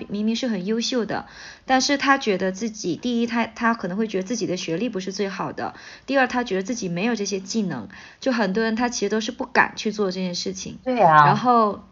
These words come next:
Speaker 2: 对啊。
Speaker 1: 然后我觉得其实就是你，你，你的这个细节，你的这个故事，其实真的是又是再一次的不断的证明了，机会真的是自己，你大不了就是被拒绝嘛，但是如果你，你主动的去抓的话，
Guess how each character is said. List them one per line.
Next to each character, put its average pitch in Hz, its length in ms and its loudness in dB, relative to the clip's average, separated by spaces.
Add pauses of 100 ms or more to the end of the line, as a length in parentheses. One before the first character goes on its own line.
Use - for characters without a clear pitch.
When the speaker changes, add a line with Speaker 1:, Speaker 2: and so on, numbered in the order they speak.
(340)
Speaker 2:
对 370 200 10
啊。 339 40 8
Speaker 1:
然 269 100 10
后 262 120 8
我 170 80 6
觉 175 120 0
得 208 60 2
其 208 180 -2
实 208 200 -2
就 226 120 0
是 226 140 -2
你， 190 400 -6
你， 185 180 -4
你 180 200 -6
的 196 120 -2
这 294 140 -2
个 269 140 0
细 302 260 0
节， 180 220 -2
你 180 100 -4
的 170 100 -4
这 269 120 -2
个 254 100 -2
故 277 220 -2
事， 220 380 0 (280)
其 - 160 -2
实 254 100 2
真 277 160 -2
的 277 120 0
是 285 160 0
又 262 160 2
是 - 340 0 (260)
再 311 220 8
一 208 160 2
次 214 220 -4
的 185 100 0
不 180 160 -4
断 247 300 2
的 190 100 0
证 214 240 -2
明 165 160 -6
了， 165 140 -4
机 254 240 -2
会 262 180 0
真 226 140 -2
的 214 100 0
是 214 160 -4
自 254 160 -6
己， 180 260 -6 (380)
你 214 160 -2
大 220 160 6
不 294 80 4
了 208 100 4
就 233 120 0
是 254 100 -2
被 262 140 2
拒 277 220 0
绝 156 200 -2
嘛， 90 240 -8
但 262 140 0
是 269 160 0
如 202 200 0
果 277 140 2
你， 214 260 -2
你 233 140 2
主 254 180 2
动 277 140 0
的 247 100 2
去 247 140 -4
抓 262 320 6
的 247 140 -2
话， 196 320 2